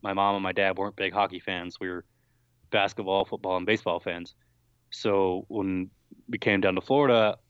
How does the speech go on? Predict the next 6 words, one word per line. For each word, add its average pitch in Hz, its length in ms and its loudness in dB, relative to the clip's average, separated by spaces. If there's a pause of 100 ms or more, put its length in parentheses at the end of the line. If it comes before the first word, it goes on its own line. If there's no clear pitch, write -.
(420)
uh, 92 340 -4 (440)
Chad 101 440 4
and 98 220 -8 (100)
your 110 180 -4
whole 101 180 2
family 101 560 0